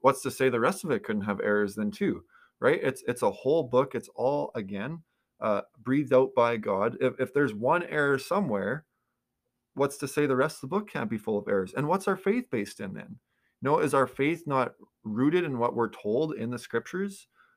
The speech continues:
Uh, our faith in Jesus Christ and who he is, don't we get that information from the scriptures themselves? Well, if, if the Bible has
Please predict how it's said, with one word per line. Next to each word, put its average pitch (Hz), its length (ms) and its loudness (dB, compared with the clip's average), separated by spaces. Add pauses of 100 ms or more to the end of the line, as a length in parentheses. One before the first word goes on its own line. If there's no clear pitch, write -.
(160)
Uh, 110 200 0
our 117 140 4
faith 147 360 0
in 123 140 -2
Jesus 120 320 -4
Christ - 420 -2
and 117 140 -2
who 143 160 0
he 131 180 0
is, 151 240 2
don't 139 160 0
we 139 100 -2
get 131 200 -2
that 131 200 0
information 123 760 -6 (320)
from 123 360 2
the 131 80 -2
scriptures 131 440 -4
themselves? 113 520 0 (360)
Well, 135 240 10
if, 101 220 4 (320)
if 110 180 0
the 107 80 -6
Bible 113 500 4
has 110 300 -2